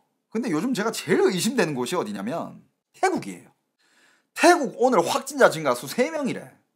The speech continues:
예, 보이십니까? 태국. 태국 오늘 확진자 증가 수 세 명. 예.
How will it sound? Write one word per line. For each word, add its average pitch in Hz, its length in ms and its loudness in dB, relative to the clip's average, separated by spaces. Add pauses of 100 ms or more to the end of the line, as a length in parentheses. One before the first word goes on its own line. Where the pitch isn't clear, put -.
(460)
예, 147 80 -2
보이십니까? 156 640 -4
태국. - 460 0 (760)
태국 269 360 0
오늘 240 260 0
확진자 233 320 -4
증가 147 220 -4
수 - 100 -12
세 208 240 -4
명. 160 240 -4 (720)
예. 87 40 -20